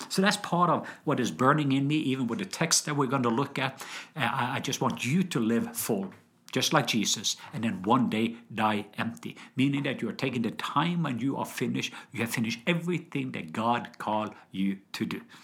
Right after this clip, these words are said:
and you're leaving a legacy to the next generation. So you, you're gonna continue to going on because of the fullness of life that you experience.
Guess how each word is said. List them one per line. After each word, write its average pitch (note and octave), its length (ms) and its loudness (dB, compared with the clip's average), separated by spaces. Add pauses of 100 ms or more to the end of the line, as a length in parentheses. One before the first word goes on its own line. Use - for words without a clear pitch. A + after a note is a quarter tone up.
(200)
and A#2+ 140 0
you're A#2 80 2
leaving A2+ 320 2
a G2+ 40 -2
legacy C3+ 600 0
to - 160 -12
the G2 100 -6
next G#2+ 280 0
generation. A2 880 0 (380)
So - 440 2 (180)
you, A#2+ 120 4
you're C#3 340 4
gonna C3+ 180 2
continue E3+ 540 0
to B2 100 0
going A#2 400 2
on A2+ 160 2
because - 440 -2
of G2+ 120 -2
the G2+ 80 0
fullness G2 920 0 (220)
of G2+ 160 0
life A2+ 480 2
that G#2+ 180 -4
you G#2+ 60 -2
experience. - 580 -2